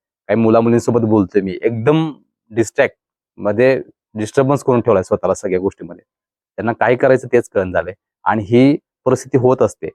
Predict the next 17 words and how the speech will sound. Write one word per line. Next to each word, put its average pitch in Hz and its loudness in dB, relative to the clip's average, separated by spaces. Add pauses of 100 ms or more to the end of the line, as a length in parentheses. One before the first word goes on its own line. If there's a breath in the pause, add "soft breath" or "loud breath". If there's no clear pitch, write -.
(340)
कारण 110 -4
की 113 0
एक्झाम 110 2
घेत 123 2
असताना 87 -4 (840)
एमपीएससी 120 0
असेल, 131 2
सरळ 123 4
सेवा 123 2
असेल, 131 -4 (340)
बाकी 123 2
कुठलीही 120 2
एक्झाम 101 -2
असू 90 -16
दे, 87 -14 (380)
ही 123 6
एका, 120 4